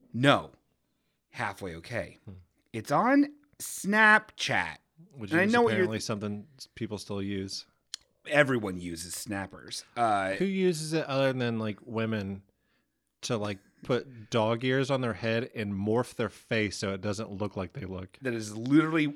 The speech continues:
Speaker 1: all Julie uses it for, and then exports the videos and then puts those on other so-, social medias, which I find endearing and not at all exhausting. Uh, it, uh, I don't know.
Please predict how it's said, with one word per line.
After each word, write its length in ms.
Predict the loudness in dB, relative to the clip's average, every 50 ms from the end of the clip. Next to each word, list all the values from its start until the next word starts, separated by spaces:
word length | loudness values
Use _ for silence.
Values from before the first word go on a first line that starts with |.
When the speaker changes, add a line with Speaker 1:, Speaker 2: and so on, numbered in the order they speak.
| -6 -4
Speaker 1:
all 200 | 2 4 4 4
Julie 360 | 4 0 0 0 0 -2 -6
uses 380 | -6 -4 -4 -4 -6 -6 -8
it 120 | -12 -12 -12
for, 280 | -12 -8 -8 -8 -6
and 160 | -6 -6 -4 -4
then 140 | -4 -2 -2
exports 400 | -2 -4 -4 -2 -4 -4 -4 -4
the 80 | -6 -6
videos 280 | -2 -2 -2 -2 -2
and 100 | -4 -6
then 80 | -8 -8
puts 220 | -8 -10 -10 -8
those 200 | -8 -8 -8 -8
on 120 | -8 -10 -10
other 340 | -12 -10 -10 -12 -12 -12 -14 _ _ _
so-, 360 | -18 -14 -10 -8 -8 -8 -8 -8
social 300 | -8 -8 -8 -8 -10 -12
medias, 340 | -12 -14 -14 -16 -20 -16 -16
which 140 | -16 -16 -12
I 160 | -10 -12 -10
find 340 | -10 -12 -12 -12 -14 -14 -16 -14
endearing 600 | -14 -14 -14 -14 -16 -18 -20 -20 -20 -20 -20 -20 _ -16
and 120 | -14 -12
not 180 | -12 -12 -12 -12
at 140 | -14 -12
all 160 | -12 -12 -12 -12
exhausting. 640 | -12 -14 -16 -16 -14 -16 -16 -18 -18 -20 -20 -20 _ -20 -18 -18 -16 -16 -18 -20 -12 -2
Uh, 400 | 2 4 4 4 4 2 2 0 -2 -6 -12 _ _
it, 320 | 0 0 2 2 2 0 -2 -12 _ _
uh, 320 | -6 -6 -4 -4 -4 -4 -6 0
I 140 | 2 4 4
don't 180 | 4 2 0 0
know. 300 | 0 0 0 -2 -6